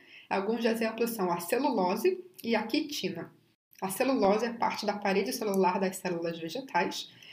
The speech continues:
e a quitina é parte da parede celular de fungos e também é encontrada no exoesqueleto de artrópodes.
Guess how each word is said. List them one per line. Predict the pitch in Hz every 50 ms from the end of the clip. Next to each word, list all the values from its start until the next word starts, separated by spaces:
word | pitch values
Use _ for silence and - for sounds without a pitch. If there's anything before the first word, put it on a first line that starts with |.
| - - -
e | 233
a | 214 208
quitina | 208 - - - - - - 202 220 247 - -
é | 240
parte | - - 180 - - - -
da | 196
parede | 190 - 190 185 185 202 196
celular | - - 226 214 180 170 175 180
de | 190 208 - - - -
fungos | - 214 214 208 180 147 165 180 - - - - - -
e | - 233
também | 233 - 285 254 214 196 202 202
é | 202
encontrada | 208 208 - 262 269 269 - 220 - 196 196 208
no | 208 202 190
exoesqueleto | 208 226 233 262 269 269 - - 262 226 196 185 185 - 226
de | 190 196 220
artrópodes. | 226 226 - - - 160 160 - - - - - - - - - - -